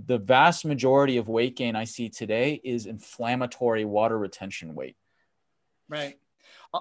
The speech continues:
Speaker 2: I would say also too hormonal, like, 'cause we talked about, you, you touched upon it in terms
Speaker 1: Mm-hmm.
Speaker 2: of, um, these advantageous genes a hundred to two hundred or even longer ago are no, are, are actually the, the, the,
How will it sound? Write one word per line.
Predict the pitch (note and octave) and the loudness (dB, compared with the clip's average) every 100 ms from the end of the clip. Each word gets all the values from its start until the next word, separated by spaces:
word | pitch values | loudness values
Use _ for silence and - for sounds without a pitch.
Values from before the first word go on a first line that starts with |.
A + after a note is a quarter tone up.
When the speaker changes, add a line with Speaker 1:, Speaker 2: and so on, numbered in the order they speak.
| - | -2
Speaker 2:
I | F3 | -2
would | A#3+ - | 0 -4
say | F#3+ E3 | 0 2
also | D#3 E3+ E3+ | 2 2 -6
too | B2+ E3+ E3 | -4 0 0
hormonal, | D3 D3 C#3+ D#3 D#3+ D3 | 0 -4 -2 -2 0 0
like, | D3 D3 | -2 -4
'cause | E3+ F3+ | -4 -2
we | A3 | -4
talked | G#3 F3 F#3 | 0 0 0
about, | F3+ E3+ | 0 0
you, | F#3 G3 | 0 -4
you | F3+ G#3+ | -4 -6
touched | - F3 F3 - | 2 2 2 -8
upon | - D3+ C#3+ | -4 -2 -2
it | C#3+ C#3+ | -4 -6
in | C#3+ | -10
terms | C#3 D#3+ D#3 C#3 | -4 -4 -4 -2
Speaker 1:
Mm-hmm. | D3 C#3+ | -2 -4
Speaker 2:
of, | - - - - _ _ | -10 -20 -20 -20 _ _
um, | D3+ D3 C#3+ C#3+ C#3 - _ | -2 0 -2 -4 -10 -14 _
these | C3 F#3+ A#3 - | -6 -2 -2 -2
advantageous | D#3 E3+ F#3+ F#3+ G3 F3 F3+ F#3 F3+ E3 G#2 | 0 0 0 -2 -4 -2 0 0 -2 -10 -10
genes | G2+ E3 E3+ F3 E3 C#3 - | -8 -6 -4 -4 -4 -6 -10
a | C#3+ | -6
hundred | D3+ F3 E3+ E3+ | -2 -2 -2 -4
to | E3 | -4
two | - F3+ | -6 -2
hundred | E3 E3 D3+ D#3+ | 0 -2 -2 -6
or | D#3+ D#3+ | -4 -4
even | E3 D#3 D3 | -2 -4 -4
longer | C#3+ D#3 E3+ E3 D3 - | -2 -2 -2 -2 -2 -4
ago | D3 D3 C#3+ C3+ C3+ - - - | -4 0 0 0 -4 -14 -20 -6
are | D#3 | -4
no, | D#3+ F3+ F3+ E3+ - | 2 4 4 0 0
are, | D#3 - | 0 2
are | D#3+ D#3+ | 0 2
actually | D#3+ F3+ - F3+ E3 D#3 | 2 2 0 0 0 0
the, | C3+ D3 D3 - | -2 0 0 -2
the, | C#3+ D3 C#3+ - | -6 -4 -4 -10
the, | D3 D3+ D3 C#3 | -10 -4 -2 -2